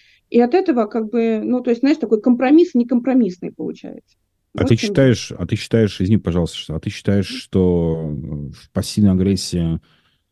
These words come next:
Speaker 2: у агрессора вообще нет никакой рефлексии, и он не понимает, что он зол, а, и то, что он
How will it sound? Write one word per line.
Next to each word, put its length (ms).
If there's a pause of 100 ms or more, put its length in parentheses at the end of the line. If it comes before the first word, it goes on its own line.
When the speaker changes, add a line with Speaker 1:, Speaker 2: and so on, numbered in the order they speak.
(160)
Speaker 2:
у 340
агрессора 680
вообще 600
нет 200
никакой 300
рефлексии, 640
и 120
он 140
не 80
понимает, 540
что 180
он 200
зол, 520 (240)
а, 260
и 420
то, 160
что 240
он 260